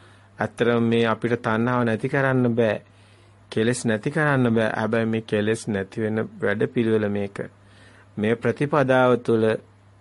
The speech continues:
කෙලෙස් ක්ෂය වෙනවා. අපි අර දවසක් කිව්වේ වාහනේ අධිවේගී මාර්ගයයි. ඒ කියන්නේ ප්‍රතිපදාව තුළ ඔබ යයි.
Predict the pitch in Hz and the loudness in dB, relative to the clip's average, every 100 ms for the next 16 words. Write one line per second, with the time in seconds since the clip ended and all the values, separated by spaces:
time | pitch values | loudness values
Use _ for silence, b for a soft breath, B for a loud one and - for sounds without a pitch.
0 | - - - _ - - - - - - | -20 -20 -20 _ -20 -20 -20 -20 -20 -20
1 | - 101 101 110 - 107 95 98 95 98 | -10 -2 -2 -2 -6 -8 -6 -8 -10 -14
2 | - B B B B B - 104 110 110 | -20 B B B B B -8 -2 0 2
3 | 107 107 123 113 - 117 117 120 120 B | 0 0 -2 -4 -2 0 2 0 -4 B
4 | B B 101 107 107 120 135 131 127 127 | B B 2 4 6 4 2 0 2 2
5 | 123 113 101 110 113 107 117 110 104 101 | 0 0 -2 -2 0 0 -2 -2 -2 -2
6 | 104 101 104 98 101 98 110 - - - | -4 -4 -4 -2 -4 -6 -8 -14 -20 -20
7 | - - - - 107 104 107 104 110 117 | -20 -20 -20 -4 -2 0 -4 -2 -4 -2
8 | 117 110 107 107 104 104 104 101 101 101 | -2 -2 0 0 -2 -2 0 0 -2 -2
9 | 101 - - | -2 -6 -10